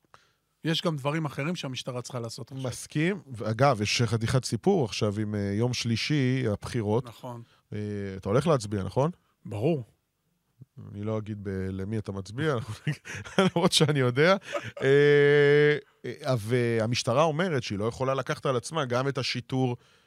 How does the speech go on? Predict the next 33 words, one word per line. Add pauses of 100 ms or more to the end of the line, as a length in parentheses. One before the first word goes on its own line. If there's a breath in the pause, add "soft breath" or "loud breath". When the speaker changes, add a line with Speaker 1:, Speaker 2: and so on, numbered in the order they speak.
(140 soft breath)
Speaker 2:
אה, (540)
להזכיר,
חברים,
אנחנו
עדיין
בתקופת
מלחמה, (300 soft breath)
שיטור, (260)
אה,
של
קלפיות
וכדומה. (380 soft breath)
בכל
זאת,
אנחנו
מכירים
את
הסיפ-,
הסיפורים
האלה (320 loud breath)
ביום
של
בחירות,
ויש
מחזור
גביע, (320 soft breath)
ויש
משחק
של
מכבי
תל
אביב
סל.